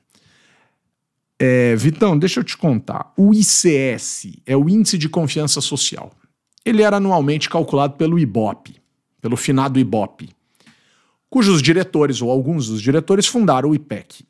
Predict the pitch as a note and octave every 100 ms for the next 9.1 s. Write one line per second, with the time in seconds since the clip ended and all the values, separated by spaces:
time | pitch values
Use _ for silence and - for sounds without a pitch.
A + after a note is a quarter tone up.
0 | _ F3+ E3 F3 F3 F3+ - F3 E3+ C#3
1 | C3 B2+ C#3 C3+ _ _ _ - A#2 -
2 | C#3 C#3 E3 E3 C3+ A#2 - F#3+ - G3+
3 | F3+ F3+ C#3 F3 E3+ C#3+ C#3 C#3 C#3 C3+
4 | C3 - A#2 - - G#3 G#3+ G3+ G#3 D#4+
5 | - D#3 D#3 - C3 B2+ C3 C3 - F#2+
6 | - - C3+ C3 C#3 A3 G3 G3+ G3+ F#3+
7 | F#3 - - E3+ F3 E3+ F3+ E3 F3 C#3+
8 | B2+ C3+ A#2+ C3 A#2+ B2+ G#2 F#2 - -